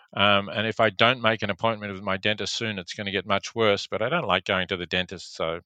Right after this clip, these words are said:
mm, won't make the appointment." So, you know, w-, we're, we're more familiar with discounting the future in that way, which I think is irrational.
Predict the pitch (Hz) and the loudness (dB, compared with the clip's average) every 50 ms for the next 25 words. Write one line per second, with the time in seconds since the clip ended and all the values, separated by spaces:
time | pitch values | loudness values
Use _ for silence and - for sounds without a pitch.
0 | _ _ 98 90 87 85 82 - _ - _ 101 87 85 82 - 82 82 82 - | _ _ -20 -18 -18 -18 -20 -20 _ -20 _ _ -10 -10 -10 -8 -10 -10 -10 -8
1 | 82 80 - - 123 113 85 76 - _ - - - - - - _ - - 127 | -10 -10 -4 -2 -2 -2 -2 -6 -12 _ -16 -18 -18 -18 -20 -16 _ 4 6 8
2 | 113 107 107 110 113 104 104 107 107 117 123 131 127 123 120 117 82 - _ _ | 8 8 6 4 0 -2 -2 -2 -4 -8 -10 -4 -2 -2 -2 -2 -4 -10 _ _
3 | - 120 123 135 139 131 - - 123 - 135 135 131 110 98 95 87 - - 120 | -6 -4 4 6 6 6 6 4 4 4 6 8 8 6 6 4 2 2 0 0
4 | - - - - 110 107 101 98 95 92 - - - 135 143 - - 101 90 85 | 0 0 2 2 2 2 2 0 -4 -6 -10 -6 -6 -6 -4 -4 -6 -6 -6 -2
5 | 82 80 76 - - 87 71 73 95 98 98 - - 98 92 - 107 101 90 - | -2 -2 -2 -2 -2 -4 -4 -4 -4 -8 -10 -4 -4 -4 -4 -4 -8 -12 -12 -14
6 | - _ _ _ _ _ _ _ _ 120 123 127 107 107 92 85 78 80 - - | -20 _ _ _ _ _ _ _ _ 4 4 6 6 4 4 4 4 2 2 -2
7 | - - 98 117 | -8 -12 -14 -16